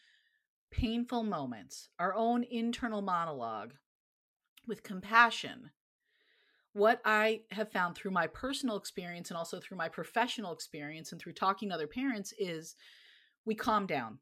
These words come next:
number one. You know, usually we have these really awful, like, moments where we're, we're just treating ourselves so poorly. Usually those are in the aftermath of a tense, difficult, perhaps even explosive moment with our child.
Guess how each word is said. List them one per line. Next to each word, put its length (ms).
number 280
one. 280
You 80
know, 140
usually 580
we 140
have 320
these 200
really 520
awful, 520
like, 320
moments 520
where 100
we're, 160
we're 220
just 180
treating 300
ourselves 400
so 80
poorly. 400
Usually 380
those 200
are 40
in 80
the 100
aftermath 680
of 120
a 60
tense, 400
difficult, 580
perhaps 360
even 140
explosive 500
moment 280
with 80
our 100
child. 440